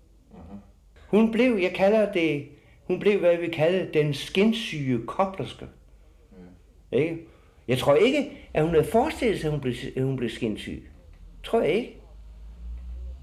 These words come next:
Speaker 2: Jeg tror, at det kom bag. Og under tiden, så kunne hun svinge om og have, øh, øh, sige, at det var da vidunderligt, at jeg var blevet så forelsket. Men nu kunne hun høre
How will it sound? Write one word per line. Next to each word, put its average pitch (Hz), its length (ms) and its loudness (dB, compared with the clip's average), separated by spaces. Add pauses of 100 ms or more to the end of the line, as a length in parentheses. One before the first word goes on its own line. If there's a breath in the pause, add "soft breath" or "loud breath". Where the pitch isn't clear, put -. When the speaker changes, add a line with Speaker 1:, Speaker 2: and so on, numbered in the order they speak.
Speaker 2:
Jeg - 120 -10
tror, 175 220 0
at 165 60 -2
det 170 80 -6
kom 139 240 0
bag. 208 300 2 (180 loud breath)
Og 160 300 4 (720)
under 180 260 4
tiden, 269 520 0
så 202 80 -4
kunne 240 140 0
hun 202 100 2
svinge - 680 -2
om 214 320 -2
og 123 260 -2 (200 loud breath)
have, 131 240 2 (720)
øh, 123 200 0
øh, 113 60 -4 (520)
sige, 220 380 4
at 156 80 4
det 160 80 0
var 156 60 6
da 147 120 4
vidunderligt, 208 460 4
at 220 60 0
jeg 156 100 2
var 131 60 2
blevet 131 300 0
så 127 120 -6
forelsket. 92 640 -6
Men 110 140 -2
nu 156 100 -4
kunne 170 160 -6
hun 135 80 -2
høre 160 340 0